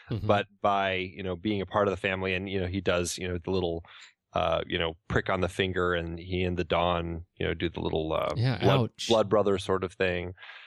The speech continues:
Speaker 2: Uh, so there's that, but it's, it's, you know, you've got the, the Pritzi's honor that Charlie has to stand up for, um, w-, and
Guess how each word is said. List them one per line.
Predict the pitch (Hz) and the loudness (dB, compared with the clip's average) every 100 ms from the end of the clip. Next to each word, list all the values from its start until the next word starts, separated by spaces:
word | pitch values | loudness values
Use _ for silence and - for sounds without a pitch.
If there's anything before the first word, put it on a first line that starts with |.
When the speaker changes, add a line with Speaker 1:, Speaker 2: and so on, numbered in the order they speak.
| - - _ | -20 -20 _
Speaker 2:
Uh, | - 95 98 - 117 | 0 2 2 0 -2
so | 123 139 | 0 2
there's | 127 127 107 | 4 2 0
that, | 90 104 104 110 120 113 | -2 0 0 0 -2 -4
but | 101 117 | -2 -2
it's, | 139 - - | -2 -8 -10
it's, | 131 - - | -10 -12 -8
you | 120 | -6
know, | |
you've | 117 113 104 | -4 -6 -2
got | 147 156 | -2 0
the, | 110 92 _ - | -4 -4 _ -14
the | |
Pritzi's | - 160 - 120 - | -6 -6 -4 -6 -2
honor | 120 123 113 | 0 2 2
that | 90 95 90 92 - _ | 0 0 0 -2 -8 _
Charlie | - 123 120 113 | -2 2 2 0
has | 92 101 92 | -2 -2 -2
to | - | -6
stand | 95 - 101 95 | -10 -4 -2 0
up | 123 - | 0 -2
for, | - 95 92 90 - - _ _ | -6 -2 0 -2 -6 -20 _ _
um, | 90 90 87 85 85 _ _ _ | 0 2 0 -2 -10 _ _ _
w-, | - 98 104 | -12 -10 -4
and | 110 104 92 87 | 0 2 0 -2